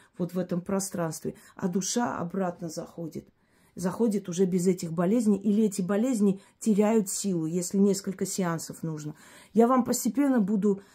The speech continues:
говорить. Я очень много вам уже сказала о тайнах знахарей, ведьм. Мне кажется, ну, никто столько вам не раскрывал это все, эти з-, эту тайну,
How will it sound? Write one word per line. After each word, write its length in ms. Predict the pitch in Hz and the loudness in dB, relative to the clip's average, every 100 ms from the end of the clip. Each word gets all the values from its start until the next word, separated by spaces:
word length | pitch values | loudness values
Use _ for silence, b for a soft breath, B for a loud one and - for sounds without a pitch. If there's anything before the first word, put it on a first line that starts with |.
| B - | B 0
говорить. 500 | 208 220 247 214 180 | 2 4 4 4 2
Я 220 | 311 - | 0 0
очень 400 | 269 285 277 269 | 0 0 0 4
много 480 | 262 254 269 254 196 | 4 6 6 6 4
вам 200 | 190 196 | 4 2
уже 180 | 202 196 | 2 0
сказала 640 | 190 - 190 214 247 226 175 | -4 -4 -2 0 0 0 -2
о 40 | |
тайнах 460 | - 202 196 190 160 | -4 -2 0 0 -2
знахарей, 720 | - 202 220 - 202 196 196 B B B | -2 0 0 -2 0 0 0 B B B
ведьм. 580 | 165 170 220 226 180 180 | -6 0 2 4 2 2
Мне 240 | 180 196 202 | 2 2 2
кажется, 440 | 208 202 - - B B B - - _ _ - | -2 -4 -4 -6 B B B -20 -20 _ _ -2
ну, 180 | 202 208 | 2 4
никто 420 | 220 - - 196 | 4 2 -2 -2
столько 460 | - 196 175 175 | -2 -2 -2 -2
вам 240 | 165 165 165 | -4 -2 -2
не 140 | 170 | -2
раскрывал 640 | 165 - - 170 165 139 135 | -2 -6 -4 -4 -4 -6 -8
это 240 | - 170 | -10 -14
все, 200 | - - | -12 -10
эти 260 | 160 - 165 | -10 -8 -10
з-, 120 | - b b b | -12 b b b
эту 260 | 202 202 | -2 -2
тайну, 560 | 196 208 202 190 175 | -4 0 2 2 2